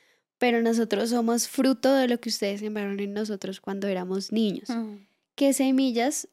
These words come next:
Speaker 1: Porque Johan me ha contado varias
Speaker 2: <laughs>
Speaker 1: historias, pero también qué actos y qué disciplinas tú tenías con tus hijos en esos momentos que tenías pequeños, del
Speaker 2: Sí.
Speaker 1: fin de semana, de la noche,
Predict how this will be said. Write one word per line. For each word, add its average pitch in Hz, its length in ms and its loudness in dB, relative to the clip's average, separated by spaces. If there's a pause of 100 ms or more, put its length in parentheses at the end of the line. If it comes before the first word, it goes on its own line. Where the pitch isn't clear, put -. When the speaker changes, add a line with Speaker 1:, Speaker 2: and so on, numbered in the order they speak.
(160)
Speaker 1:
Porque 226 300 -4
Johan 214 280 0
me 208 80 -2
ha 214 40 -4
contado 214 480 -2
varias 214 280 2
Speaker 2:
<laughs> 247 80 2
Speaker 1:
historias, 220 720 -2 (460)
pero 240 380 0 (520)
también 233 480 0 (100)
qué 226 460 2
actos 240 500 0
y 247 80 -2
qué 240 180 -2
disciplinas 220 680 -2
tú 226 100 -6
tenías 220 500 -4
con 226 200 -4
tus 226 200 -2
hijos 220 400 -2 (100)
en 220 140 0
esos 214 240 0
momentos 240 440 0
que 214 120 -4
tenías 220 400 -2
pequeños, 240 560 0
del 208 140 -2
Speaker 2:
Sí. 214 80 -6
Speaker 1:
fin 202 160 -2
de 202 100 -8
semana, 220 560 -4
de 220 160 -4
la 214 140 -8
noche, 220 440 0